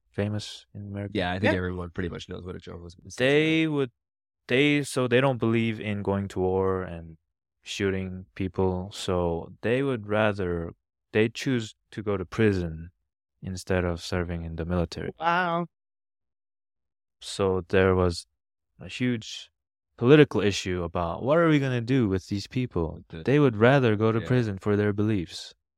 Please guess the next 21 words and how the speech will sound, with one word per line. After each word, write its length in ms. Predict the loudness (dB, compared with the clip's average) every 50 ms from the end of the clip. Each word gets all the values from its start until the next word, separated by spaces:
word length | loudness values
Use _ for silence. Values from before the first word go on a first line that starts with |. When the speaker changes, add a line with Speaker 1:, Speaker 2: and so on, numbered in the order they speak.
| _ _
Speaker 1:
Should 180 | -18 -14 -10 -8
we 120 | -6 -6
make 340 | -4 -4 -4 -4 -4 -6 -10
e-, 180 | -12 -14 -14 -14 _ _ _ _ _ _ _
exceptions, 640 | -14 -6 0 2 2 2 2 -2 -4 -4 -6 -8 -10
you 60 | -10 -8
know? 180 | -8 -8 -8
So 400 | -8 -8 -6 -6 -4 -6 -8 -10 -12 _
there 120 | -2 -2 -2
was 100 | -2 -2
a 60 | -4
huge 400 | -4 -2 -4 -4 -6 -8 -12 -14 _ _ _ _ _ _ _ _ _ _ _ _ _ _ _ _ _ _
debate 420 | -6 2 4 6 6 6 4 0
about 340 | -4 -2 0 0 0 0 -2
that, 200 | -4 -4 -4 -2
and 260 | -4 -4 -6 -8 -12 -16 _ _ _ _ _ _ _ _ _ _ _ _ _ _ _ _ _
some 600 | -12 -6 0 2 2 2 2 0 -4 -4 -4 -2 0
men 540 | 2 2 2 0 0 -2 -4 -6 -8 -10 -12 _ _ _ _ _ _ _ _ _ _ _
joined 540 | 2 4 4 4 4 2 0 -2 -6 -8 -12 _ _ _ _
<laughs> 300 | _ _ _ -20 -16 -6 -4
Speaker 2:
The 120 | -4 -4